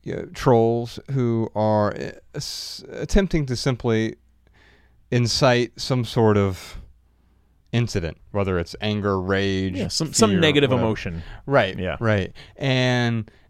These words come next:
Speaker 1: and I think often the best way to extinguish the fire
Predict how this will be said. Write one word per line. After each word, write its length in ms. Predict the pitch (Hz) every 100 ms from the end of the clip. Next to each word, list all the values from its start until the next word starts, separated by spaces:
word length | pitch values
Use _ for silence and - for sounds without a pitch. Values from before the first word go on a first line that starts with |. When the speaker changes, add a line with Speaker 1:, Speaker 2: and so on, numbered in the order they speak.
| -
Speaker 1:
and 100 | 135
I 60 | 147
think 220 | 185 -
often 300 | 151 170 175
the 80 | 135
best 260 | 131 151 -
way 200 | 139 131
to 180 | 127
extinguish 560 | 113 - 151 135 127 -
the 80 | 104
fire 640 | - 123 95 87 110 135